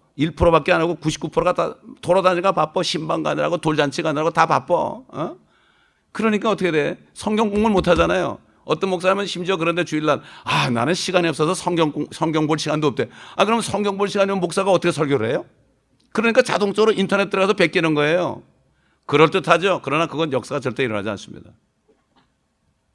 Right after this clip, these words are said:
자, 이 덜의 운명에 사로잡힌 것은 바로 이스라엘입니다. 그렇죠? 말라기부터 사백 년 동안 하나님은 말씀 안 했어요. 그들이 죄를 졌기 때문에. 하나님의 말씀이 없으면, 어-,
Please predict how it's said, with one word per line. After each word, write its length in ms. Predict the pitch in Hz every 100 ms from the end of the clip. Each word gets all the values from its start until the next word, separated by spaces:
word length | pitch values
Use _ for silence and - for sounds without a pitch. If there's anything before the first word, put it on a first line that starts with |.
| _ _ _ _ - -
자, 100 | 160
이 100 | 208
덜의 300 | 214 170 185
운명에 240 | 185 185
사로잡힌 440 | 170 170 165 160 160
것은 240 | 160 180
바로 360 | 147 147 175 - _ _ _ -
이스라엘입니다. 1200 | 117 101 113 110 110 104 101 101 85 82 - 87 _
그렇죠? 540 | - 120 135 123 160 - - - -
말라기부터 640 | 104 120 151 156 160 160 165
사백 320 | 139 143 151
년 160 | 151
동안 220 | 147 160 147
하나님은 380 | - 139 143
말씀 300 | 143 127 131
안 100 | 123
했어요. 440 | 117 110 117 101 - _
그들이 460 | - 123 135 131 -
죄를 220 | - 123
졌기 220 | 117 110 110
때문에. 320 | 110 104 95 _ _ _ _ _ -
하나님의 380 | - 170 170 170
말씀이 280 | 160 160
없으면, 300 | 175 135 160 156
어-, 140 | 143